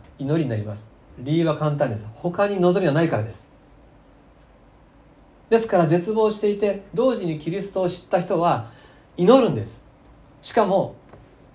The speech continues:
心を尽くして祈るんです。絶望している人、でもキリストを知っている人、この人はもうするべきことはただ一つだけ、叫ぶんですよ。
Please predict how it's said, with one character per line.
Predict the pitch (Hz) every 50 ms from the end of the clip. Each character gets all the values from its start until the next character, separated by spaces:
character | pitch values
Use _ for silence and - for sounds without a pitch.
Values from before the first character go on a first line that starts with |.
| - _ - - - - - - - -
心 | - - 143 143 - 214 202 185 170
を | 143 127
尽 | 117 - - -
く | -
し | 185 -
て | - - 104
祈 | 104 110
る | 113 113
ん | 104
で | - -
す。 | - - - - - - - - _ _ _ - - - - - - - - _ _ - - - - - - - - - -
絶 | - 175 180 180 - 254
望 | 254 262 262 254
し | 254 254
て | - - 262 254 254 247
い |
る | 247 233
人、 | 208 - - 233 233 - - - - - - - - - - - - - -
で | 208 240 262
も | 262 247 226 - - - - - - - - -
キ | - 170
リ | 170 160
ス | - -
ト | 165
を | 156
知 | 147 -
っ | -
て | - - 170
い |
る | 165 156
人、 | 156 165 151 151
こ | - -
の | 214 254 254
人 | 247 247 -
は | 190 175 156 139 143
も | 170 196 160 147
う | 139
す | - - -
る | 220
べ | 247 240
き | -
こ | 196
と | 180 170
は | 143 127 123 127 -
た | - 226
だ | 208
一 | 175 170 208 -
つ | -
だ | 143 143
け、 | 143 143 107 104 - - - - - - - - - - _ _
叫 | - - - - 160 - 262 269
ぶ | 233 180
ん | 127
で | 110 107
す | 110 -
よ。 | 101